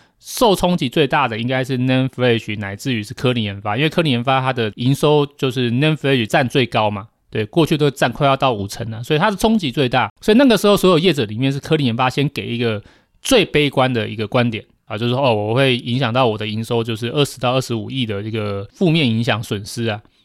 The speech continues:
对。那只是说，诶，他后来的说法比较就是说，诶，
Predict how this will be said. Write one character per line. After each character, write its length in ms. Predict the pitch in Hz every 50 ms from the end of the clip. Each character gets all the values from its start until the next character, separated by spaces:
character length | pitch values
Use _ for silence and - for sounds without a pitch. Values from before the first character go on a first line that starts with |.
| _ _ _
对。 200 | 117 107 95 104 - _ _ _ _ _ _
那 160 | - 190 196 180
只 140 | - 127
是 160 | 147 196 202 185
说， 360 | - 185 185 185 185 185 180
诶， 320 | 160 170 143 156 165 165 165
他 160 | 170 185 180
后 240 | - 233 214 165 120
来 100 | 110 113
的 140 | 117 117
说 160 | - - 139 139
法 120 | 131 117
比 120 | 101 107
较 100 | 104 120
就 100 | 120 120
是 160 | 117 120 120 113
说， 180 | 110 117 117
诶， 220 | 123 160 180 196